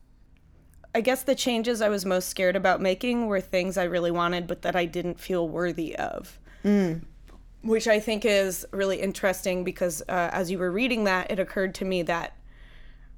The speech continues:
Speaker 1: I think part of what is, uh, difficult about change, particularly big change, is that at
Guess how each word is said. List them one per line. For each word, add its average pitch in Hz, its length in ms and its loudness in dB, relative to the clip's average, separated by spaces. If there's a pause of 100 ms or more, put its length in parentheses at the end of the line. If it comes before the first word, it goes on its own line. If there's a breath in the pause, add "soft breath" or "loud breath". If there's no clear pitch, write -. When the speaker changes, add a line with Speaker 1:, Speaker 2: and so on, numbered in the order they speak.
Speaker 1:
I 185 60 -8
think 208 240 -2
part 214 340 2
of 196 140 0
what 190 260 0
is, 185 260 -4 (500)
uh, 175 320 0 (100)
difficult 240 560 0
about 285 340 2
change, 294 380 0
particularly 226 680 -2
big 208 240 -2
change, 254 360 -4
is 196 220 -4
that 190 260 0
at 233 280 4